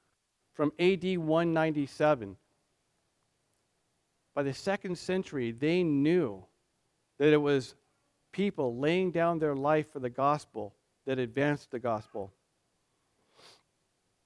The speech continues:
And again, not every saint is called to martyrdom. We probably are not going to be here. But every saint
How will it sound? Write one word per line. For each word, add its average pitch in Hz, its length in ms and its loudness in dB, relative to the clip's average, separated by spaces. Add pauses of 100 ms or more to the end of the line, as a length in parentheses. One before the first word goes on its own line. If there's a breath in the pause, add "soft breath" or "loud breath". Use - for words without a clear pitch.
(1600)
And 127 100 -4
again, 139 320 2
not 156 260 2
every 170 300 0
saint 160 540 -4 (1000)
is 123 140 -10
called 151 340 -2
to 131 80 -4
martyrdom. 127 600 -2 (1500)
We 139 80 -6
probably 180 380 0
are 160 80 0
not 147 320 0
going 127 200 -6
to 123 80 -12
be 113 160 -12
here. 101 280 -16 (1080)
But 123 160 -8
every 165 320 -2
saint - 100 -18